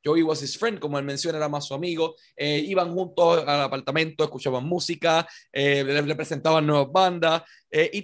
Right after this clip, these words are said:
tener esa oportunidad de, de estar, eh, uno era de izquierda, el otro de derecha, él era de centro,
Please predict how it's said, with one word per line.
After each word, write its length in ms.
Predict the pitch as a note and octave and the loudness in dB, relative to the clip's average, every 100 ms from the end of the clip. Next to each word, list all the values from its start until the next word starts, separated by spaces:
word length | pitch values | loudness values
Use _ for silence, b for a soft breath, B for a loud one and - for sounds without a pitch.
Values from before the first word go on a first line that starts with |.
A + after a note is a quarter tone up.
| - | 0
tener 320 | A#3 A#3+ D4+ | 2 2 -2
esa 200 | D4+ D#4 | 0 -2
oportunidad 880 | - D4+ - B3+ A#3+ A3 G#3 F#3 - _ _ _ | -4 -10 -10 -12 -6 2 4 2 -2 _ _ _
de, 340 | C#3 D#3+ E3+ E3 | -4 -2 -2 -4
de 180 | D3+ E3+ | -4 -4
estar, 400 | - G3 F#3 G3+ | 0 4 4 2
eh, 280 | E3+ E3 | 0 -2
uno 220 | D#3+ F3+ F#3+ | -2 -2 0
era 140 | F#3+ | 0
de 80 | E3 | -2
izquierda, 420 | - A3 A3 G#3+ | -6 -2 0 0
el 60 | F#3+ | -4
otro 200 | F#3 E3+ | -2 -2
de 120 | E3 | 0
derecha, 440 | F#3 G#3 G#3 F3+ | -2 -4 -2 -4
él 80 | D#3+ | -4
era 140 | D#3+ | -4
de 100 | D#3 | -6
centro, 520 | D3 - F#3 F3 E3+ | -4 -6 -6 -6 -6